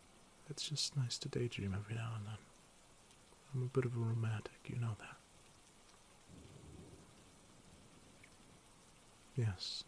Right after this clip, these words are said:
I do feel a lot better, thank you. Having our little talks like this help a lot. I know it might be exhausting with my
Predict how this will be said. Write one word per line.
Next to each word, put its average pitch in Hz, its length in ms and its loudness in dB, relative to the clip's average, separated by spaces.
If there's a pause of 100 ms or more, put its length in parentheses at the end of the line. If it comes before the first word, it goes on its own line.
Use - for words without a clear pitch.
I 117 60 6
do 117 180 10
feel 120 240 8
a 110 200 8
lot 107 140 6
better, 113 260 0 (280)
thank 110 320 0
you. 139 60 -10 (1600)
Having 135 220 6
our 135 80 8
little 135 240 8
talks - 440 2
like - 140 -4
this - 200 -2
help 117 220 2
a 123 40 4
lot. 110 260 2 (2750)
I 120 300 2
know 110 220 6
it 113 120 4
might 117 220 4
be 120 140 6
exhausting 107 720 0
with 104 180 0
my 110 200 0